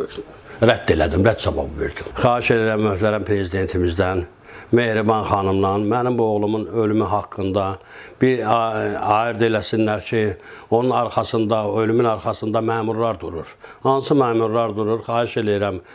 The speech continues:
mən ölkə vətəndaşı kimi mənim oğlumun ö-, ölümün aid, aiddaşdırsınlar. Və, e, şirkəti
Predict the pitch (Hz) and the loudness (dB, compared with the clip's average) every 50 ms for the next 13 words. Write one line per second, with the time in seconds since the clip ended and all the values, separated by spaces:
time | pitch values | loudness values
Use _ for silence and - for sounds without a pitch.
0 | - - - - 117 120 120 120 120 113 - - 131 117 107 - - 101 101 101 | -20 -12 -2 0 2 2 4 2 2 2 2 0 0 0 0 0 0 0 0 0
1 | 101 98 - - - - 107 98 104 113 113 92 85 - - - - - - 107 | -2 -2 -2 -6 -8 -6 -2 0 2 2 2 0 -4 -8 -14 -20 -20 -6 -2 0
2 | 113 127 127 117 107 117 107 107 107 110 110 110 107 101 - 104 110 107 107 - | 0 2 2 2 2 2 2 2 0 0 0 0 -2 -2 -2 0 0 0 0 -2
3 | - - 110 113 113 110 110 113 131 131 123 110 107 107 107 107 - - - _ | -4 -2 0 0 2 2 2 2 2 0 0 0 0 0 0 -2 -4 -8 -14 _
4 | _ - - 107 110 110 110 110 - - - - 104 98 - - 104 92 - - | _ -6 -2 0 0 0 0 -2 -6 -8 -2 -2 -2 -2 0 -2 -4 -4 -4 -4
5 | 95 95 92 85 76 - - - - - - - - - - - - - - - | -2 0 0 0 -2 -4 -8 -14 -20 -20 -20 -20 -20 -20 -20 -20 -20 -20 -10 0
6 | - 113 127 131 131 127 117 110 117 120 120 110 - - - 131 113 - - 131 | 2 4 4 4 2 2 2 4 4 4 4 2 2 2 2 2 0 2 0 0
7 | 123 113 - - 160 156 127 90 82 | 0 0 0 0 2 2 2 0 -2